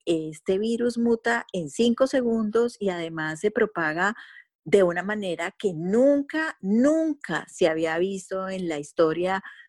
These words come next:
de la humanidad y en la historia de la medicina, un virus que mutara, que, que se transmitiera tan rápidamente. No se había visto eso, no existe. Ahí sí estoy con Edwin, que solo en las películas de ciencia ficción se veía, ¿sí?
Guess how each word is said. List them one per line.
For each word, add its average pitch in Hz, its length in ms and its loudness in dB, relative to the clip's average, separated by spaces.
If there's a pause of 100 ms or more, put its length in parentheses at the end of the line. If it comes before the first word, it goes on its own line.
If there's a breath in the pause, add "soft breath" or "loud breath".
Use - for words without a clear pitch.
de 190 140 6
la 175 100 6
humanidad 151 540 -4
y 165 140 0
en 185 80 -2
la 175 80 0
historia 147 380 -6
de - 40 -6
la - 100 -8
medicina, 160 680 -6
un 165 160 -2
virus 170 260 6
que 190 120 -6
mutara, 151 580 -4 (260 loud breath)
que, 175 340 6
que 165 140 4
se - 140 -2
transmitiera 151 560 -2
tan 180 200 -6
rápidamente. 156 720 -4 (100)
No 180 320 6
se 220 200 6
había 214 340 2
visto 220 340 0
eso, 214 180 0 (100)
no 156 140 -4
existe. 196 460 0 (280 loud breath)
Ahí 156 180 4
sí 180 140 6
estoy 196 280 4
con 208 220 0
Edwin, 202 480 0
que 180 140 6
solo 170 260 2
en 180 80 -6
las 196 140 -4
películas 170 580 -2
de 165 80 -6
ciencia 147 340 -4
ficción 202 440 -2 (320 loud breath)
se 185 220 6
veía, 151 360 4 (200)
¿sí? 190 320 0